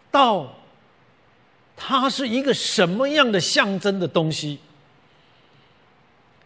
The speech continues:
你可以用一个方法，用一个言辞来把代表吗？它后面还有一个非常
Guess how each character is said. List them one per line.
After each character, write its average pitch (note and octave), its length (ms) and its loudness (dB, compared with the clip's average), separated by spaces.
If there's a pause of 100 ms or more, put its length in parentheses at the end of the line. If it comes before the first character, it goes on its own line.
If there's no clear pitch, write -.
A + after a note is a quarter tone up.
(140)
你 G3 140 -4
可 D4 260 0
以 C4 280 2
用 C#4+ 260 4
一 C4 180 2
个 A3+ 460 4 (1600)
方 D4+ 240 4
法， D#3 460 2 (180)
用 C4 180 0
一 C4 60 -2
个 A#3 160 4
言 G#3+ 460 4
辞 D#3+ 480 -4 (880)
来 D3+ 200 4
把 D#3 140 2
代 F3+ 400 4
表 A#2 300 -6
吗？ A2+ 260 -14 (1500)
它 F3+ 140 0
后 F#3 180 0
面 F3+ 220 -2
还 D3 160 -2
有 D3 140 -2
一 - 20 -4
个 C#3+ 100 -8
非 B3 480 -2
常 A#2 360 -8